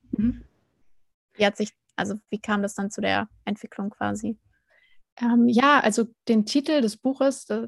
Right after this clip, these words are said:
Speaker 1: das heißt auch Influence, das hat damals der Verlag festgelegt tatsächlich. Ähm, und dann war quasi der, der Dreisprung oder dieser, diese Folgerung zu sagen, der Podcast heißt jetzt auch wie das Buch, weil es sollte ja eigentlich ein Begleitmedium für das Buch sein, irgendwie auch nicht mehr so weit. Also habe ich das auch direkt so entschieden, hat sich auch, glaub ich, äh, ganz gut bewährt.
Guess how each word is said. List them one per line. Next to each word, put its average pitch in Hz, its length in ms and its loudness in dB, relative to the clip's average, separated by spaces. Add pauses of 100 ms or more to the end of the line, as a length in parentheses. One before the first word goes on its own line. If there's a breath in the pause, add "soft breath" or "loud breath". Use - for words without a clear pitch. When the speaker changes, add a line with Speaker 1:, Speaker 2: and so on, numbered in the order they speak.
Speaker 1:
das - 240 -8
heißt 208 260 0
auch 247 180 2
Influence, 285 580 2
das 202 140 -4
hat 208 100 -4
damals 240 220 0
der 220 100 -4
Verlag 190 320 0
festgelegt 185 500 -6
tatsächlich. 208 640 -2
Ähm, 202 460 0 (520 loud breath)
und 214 420 6
dann 254 640 4 (480)
war 214 300 4
quasi 208 420 2
der, 196 240 0
der 196 240 -2 (280)
Dreisprung 202 500 0
oder 196 140 4
dieser, 185 300 -2
diese 190 200 -8
Folgerung 202 520 2
zu 208 120 -2
sagen, 185 280 2
der 185 100 0
Podcast 190 500 -2
heißt 190 200 -2
jetzt 185 160 -4
auch 208 240 0
wie 214 60 2
das 196 220 -2
Buch, 240 280 0
weil 185 140 2
es 185 100 -4
sollte 196 260 -2
ja 175 80 -2
eigentlich 190 240 -6
ein 202 60 -4
Begleitmedium 208 720 0
für 202 80 -4
das 196 120 -4
Buch 214 140 -6
sein, 190 300 0
irgendwie 190 260 -2
auch 175 60 -4
nicht 190 160 -6
mehr 190 80 0
so 180 140 -4
weit. 233 220 4
Also 196 160 0
habe 190 80 -4
ich - 60 -10
das - 160 -6
auch 202 120 0
direkt 202 260 -4
so 214 100 -2
entschieden, 240 600 2
hat 202 120 -4
sich - 200 -8
auch, 190 160 -2
glaub 190 200 0
ich, - 200 -12
äh, 190 120 2
ganz 196 200 -2
gut 214 140 -4
bewährt. 202 360 2